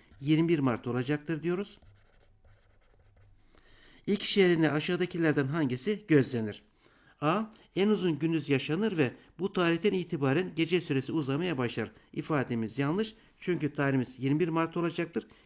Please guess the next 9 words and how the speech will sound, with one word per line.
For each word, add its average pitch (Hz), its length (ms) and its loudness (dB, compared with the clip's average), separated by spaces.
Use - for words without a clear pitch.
İlkbahar 156 400 0
başlangıcı 147 500 -2
olacaktır. 143 420 -2
Kuzey 143 260 2
yarımkürede. 127 580 4
En 185 120 6
uzun 170 300 6
gündüz 131 260 2
ise 208 220 -2